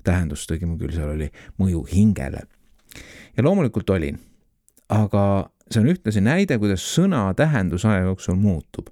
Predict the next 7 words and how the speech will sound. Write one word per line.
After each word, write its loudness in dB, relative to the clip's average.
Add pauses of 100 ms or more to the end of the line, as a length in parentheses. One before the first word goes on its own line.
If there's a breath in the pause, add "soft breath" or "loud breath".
(440 loud breath)
Kui 2
Vanas 0
Testamendis 0
räägitakse 0
näiteks -8
paastust, 0
siis -2